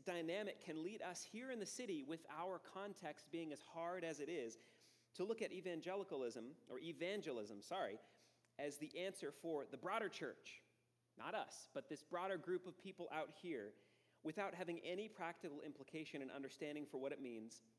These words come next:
for us. We effectively can outsource Jesus' call in the Great Commission to paid ministers, to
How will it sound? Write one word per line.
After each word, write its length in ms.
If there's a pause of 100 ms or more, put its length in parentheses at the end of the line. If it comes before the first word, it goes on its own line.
(460)
for 220
us. 420 (840)
We 80
effectively 720 (500)
can 480 (240)
outsource 720 (180)
Jesus' 540 (100)
call 360
in 60
the 60
Great 200 (100)
Commission 300 (540)
to 300 (380)
paid 220
ministers, 640 (400)
to 340